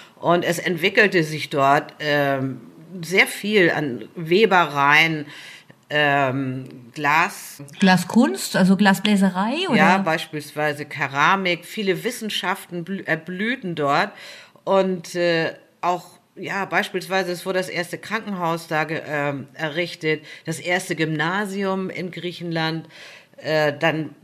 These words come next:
Speaker 1: w-, eine Werft, eine große Werft, wo das erste Dampfschiff vom Stapel lief in Griechenland. Seifenfabriken gab's da und so weiter und so fort. Das heißt, ähm, es, es, es war se-, sehr viel Industrie, äh, dort. Und, äh, das hat auch die, die Stadt, sag ich mal, damals zur,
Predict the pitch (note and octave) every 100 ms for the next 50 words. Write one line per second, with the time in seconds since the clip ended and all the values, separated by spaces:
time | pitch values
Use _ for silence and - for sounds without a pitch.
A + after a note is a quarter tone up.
0 | - C3+ D3+ D3+ B2 D3+ F#3 A3+ - -
1 | C3 D#3 G3+ E3 C#3 C3 A#3 - E3+ E3
2 | D#3+ D3+ F#3 A#3+ E3+ C#3+ - C3+ A3 -
3 | - E3 - D3 C3+ C3+ - B2+ B2 C3+
4 | C3+ B2+ C3 - D3+ C#3 D3 D3+ C#3 D3+
5 | G#3 - - - - D3 F#3 A3+ F#3+ F#3
6 | E3 E3 E3+ E3 C#3 C#3 - C3 A#3 A3
7 | F#3 F#3+ F#3 D3+ F3 E3+ - C#3 E3 E3+
8 | D#3+ C3 G3+ - - - - _ - F3+
9 | F3 F3+ F3 F3 - _ - F3 - -
10 | - F3 - F3+ - F#3 F3 - G#2+ D#3+
11 | F3+ A#3+ A#3+ G3+ G#3 G3 - G3+ D#3+ -
12 | - _ _ _ _ - D3+ C3 C3+ C3
13 | B2 B2 - D#3 D3+ C#3+ - C3+ C#3 C#3+
14 | C#3 C3 D#3+ G3+ G3+ E3 E3 E3+ D#3 D#3
15 | - D#3+ F3 F3+ E3 G3 F#3+ F#3 F#3+ F#3+
16 | F#3 - F3